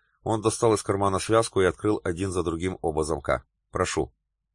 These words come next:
«Мы тут осмотримся немного, вы не против?» «Да ради бога»,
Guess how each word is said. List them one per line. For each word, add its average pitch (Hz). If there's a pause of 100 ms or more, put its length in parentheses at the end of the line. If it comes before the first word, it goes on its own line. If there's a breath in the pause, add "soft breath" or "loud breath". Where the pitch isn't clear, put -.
(260)
«Мы 95
тут 101
осмотримся 104
немного, 73
вы 80
не 87
против?» 107 (400)
«Да 110
ради 120
бога», 69